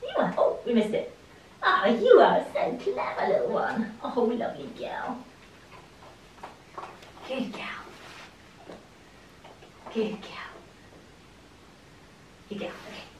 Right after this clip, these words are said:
Roll over. Roll over. Nancy, roll over. Roll over. Nancy, roll over. Roll over. See how she's got her hips a little bit wrong. She's gonna find it difficult to roll over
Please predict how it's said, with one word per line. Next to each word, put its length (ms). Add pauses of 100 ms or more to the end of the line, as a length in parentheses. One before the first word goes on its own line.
(120)
Roll 240
over. 380 (420)
Roll 240
over. 220 (720)
Nancy, 280
roll 140
over. 400 (640)
Roll 100
over. 320 (640)
Nancy, 240 (220)
roll 220
over. 240 (760)
Roll 120
over. 340
See 100
how 80
she's 120
got 80
her 100
hips 320
a 60
little 180
bit 240
wrong. 240
She's 80
gonna 160
find 160
it 80
difficult 400
to 60
roll 100
over 220